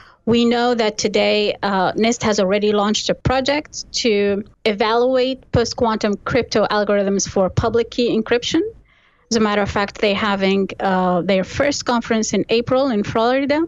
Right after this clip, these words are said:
to review some of those, uh, proposed algorithms, which will go through a three to five year evaluation process probably. So in three to five years, we may have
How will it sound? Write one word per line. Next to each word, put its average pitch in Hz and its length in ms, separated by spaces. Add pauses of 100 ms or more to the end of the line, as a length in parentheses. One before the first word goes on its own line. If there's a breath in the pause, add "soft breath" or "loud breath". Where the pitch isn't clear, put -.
(240)
to 196 380 (160)
review 220 480
some 214 280
of 190 100
those, 190 400
uh, 180 320 (180)
proposed 208 460
algorithms, 240 800 (500 soft breath)
which 214 300
will 208 140
go 214 200
through 214 280
a 214 60
three 240 300
to 233 140
five 208 360
year 208 560
evaluation 190 640
process - 540
probably. 254 580 (380 loud breath)
So 311 240
in 330 220
three 381 320
to 339 120
five 277 400
years, 262 260
we 254 100
may 254 200
have 220 540